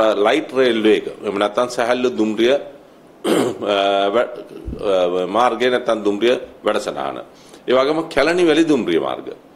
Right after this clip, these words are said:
දැන් කැලණි වැලි දුර-, දුම්රිය මාර්ග සංවර්ධනය කිරීම, ඒ දෙ-, දෙපස පදිංචි වෙලා ඉන්න සැනටි-, සැන්ටිස් වල පදිංචි වෙලා ඉන්න, අ,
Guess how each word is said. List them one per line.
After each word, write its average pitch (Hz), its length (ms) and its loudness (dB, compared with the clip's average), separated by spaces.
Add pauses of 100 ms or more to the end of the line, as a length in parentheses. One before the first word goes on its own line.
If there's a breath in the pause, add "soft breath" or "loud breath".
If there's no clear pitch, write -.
(160)
දැන් 104 160 -4
කැලණි 110 260 0
වැලි 110 320 2
දුර-, 95 400 0
දුම්රිය 101 320 2
මාර්ග 107 340 0
සංවර්ධනය 90 580 0
කිරීම, 147 260 0 (500 loud breath)
ඒ 117 180 2
දෙ-, 123 240 0
දෙපස 143 320 0
පදිංචි 135 440 0
වෙලා 123 260 4
ඉන්න 117 180 -2 (140)
සැනටි-, 117 480 0
සැන්ටිස් 120 440 -2
වල 131 120 0
පදිංචි 113 340 0
වෙලා 113 140 4
ඉන්න, 113 200 0
අ, - 800 -4